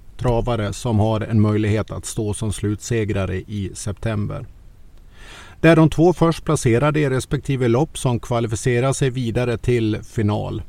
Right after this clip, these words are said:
och derbyhelgen den andra och tredje september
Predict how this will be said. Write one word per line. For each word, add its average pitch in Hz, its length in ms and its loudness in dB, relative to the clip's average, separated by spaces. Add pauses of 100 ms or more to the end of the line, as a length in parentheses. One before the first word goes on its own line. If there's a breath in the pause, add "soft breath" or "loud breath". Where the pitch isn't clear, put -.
(280)
och - 320 -6
derbyhelgen 104 760 0
den 104 120 0
andra 107 420 -2
och - 240 -6
tredje 107 380 -2
september 101 760 -4